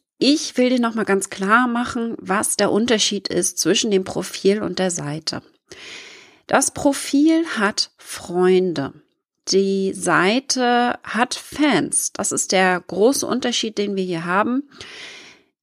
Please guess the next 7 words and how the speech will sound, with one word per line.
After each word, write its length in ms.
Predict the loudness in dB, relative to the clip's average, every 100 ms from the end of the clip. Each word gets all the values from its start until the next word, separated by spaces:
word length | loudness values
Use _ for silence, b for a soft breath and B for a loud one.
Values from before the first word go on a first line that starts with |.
| _
Die 260 | -2 0 -2 _ -2
beiden 1000 | 2 4 4 2 -2 -2 -2 -4 -8 _ _ -8
Designs 680 | -4 2 4 6 6 6 4
auf 160 | 0 -4
Facebook 560 | 0 2 2 0 -8
sind 320 | -4 -4 -2
auch 480 | 0 2 2 0 -10